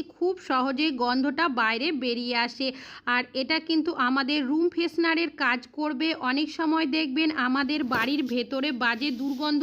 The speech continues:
ছড়াতে থাকে, অনেক সময় কিচেনের মধ্যে মাছ মাংস রান্নার কারণে আষ্টে গন্ধ ছাড়তে থাকে। ঠিক সেরকমই আপনারা কিন্তু আপনাদের বাড়িতে যে জায়গাতে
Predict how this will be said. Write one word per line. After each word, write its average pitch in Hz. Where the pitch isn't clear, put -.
ছড়াতে 254
থাকে, 254
অনেক 311
সময় 339
কিচেনের 311
মধ্যে 320
মাছ 254
মাংস 302
রান্নার 262
কারণে 294
আষ্টে -
গন্ধ 247
ছাড়তে 302
থাকে। 311
ঠিক 339
সেরকমই 320
আপনারা 294
কিন্তু 320
আপনাদের 262
বাড়িতে 269
যে 262
জায়গাতে 262